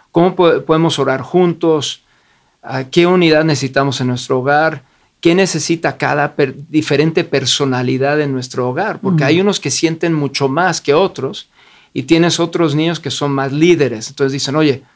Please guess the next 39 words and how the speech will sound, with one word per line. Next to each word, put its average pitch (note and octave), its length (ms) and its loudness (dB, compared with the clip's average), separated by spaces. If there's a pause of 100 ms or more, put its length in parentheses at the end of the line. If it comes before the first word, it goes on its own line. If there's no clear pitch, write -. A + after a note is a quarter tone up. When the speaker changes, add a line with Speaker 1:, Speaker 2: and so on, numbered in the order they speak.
(280)
Speaker 1:
yo D#3 260 2
quiero G3 260 4
ir D3+ 160 4
a C#3+ 60 2
rescatar B2 500 -4
a A#2+ 80 -4
todos, F3+ 420 -2
quiero D#3+ 200 2
arreglar D3 400 0
todo C#3+ 280 2
esto", E3+ 260 -2
y B2 60 -4
tienes E3 340 -2
hijos E3 320 -4
así. C3+ 460 -6 (800)
Ayúdales E3+ 600 2
a D3+ 60 2
organizar C3 600 -2
sus F3 180 -4
pensamientos, C#3+ 640 -2
a B2+ 120 -6
cómo, D#3+ 360 0 (380)
cómo F3+ 260 2
pueden F3 260 4
ayudar C#3+ 420 2
en C#3 120 0
ese C#3 180 -4
momento. C#3 480 -4
Si - 140 -10
es C3+ 100 -8
una E3 160 -2
tragedia D3+ 480 -2
distanciada, C#3+ 840 -4 (300)
entonces D#3 260 0
pueden E3 340 4
tal D3+ 140 2
vez C#3+ 160 -2
escribir B2 440 -4
cartas D3+ 680 -4